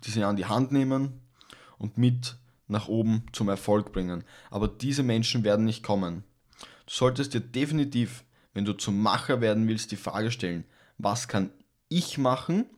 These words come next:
und was kann ich jetzt machen mit meinen bestehenden Ressourcen?" Nicht, "Was kann ich wenn" oder "Was kann ich dann machen", sondern "Was kann ich jetzt machen?" Wieder zurück zu meinem Beispiel,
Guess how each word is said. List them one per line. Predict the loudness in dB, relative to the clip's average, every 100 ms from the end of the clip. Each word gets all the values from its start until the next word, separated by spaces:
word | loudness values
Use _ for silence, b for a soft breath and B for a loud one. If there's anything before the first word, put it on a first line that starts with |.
| B B
und | 0
was | 2 2
kann | 2 0
ich | 0 -8
jetzt | -4 2 2 2 -2
machen | -2 -2 -2
mit | -2 -2
meinen | 0 0 0 0
bestehenden | -2 -2 0 0 0 -2 -4 B -6
Ressourcen?" | -6 -2 0 0 0 -6 -8 _ _ _ _ _ _ -8
Nicht, | 0 0 -2 -16 B B B
"Was | 0 0 0 -4 -10 _
kann | -2 0 0
ich | -2 -14 _ -6
wenn" | 0 2 2 -2 B B
oder | -4 -2 -2
"Was | -4 -4
kann | -2 -2
ich | -4 -10 _ _
dann | -2 0 0 0
machen", | 0 0 0 -4 -4 B B
sondern | -2 2 4
"Was | 2 0
kann | 0
ich | 0 0
jetzt | 0 0 -2
machen?" | -4 -4 -8 -10 B B B B B B B B B B B B B _
Wieder | -2 2 2 2
zurück | 2 4 2 -2 -16 -18
zu | -4 0
meinem | 2 2 2
Beispiel, | 2 2 -2 -6 -6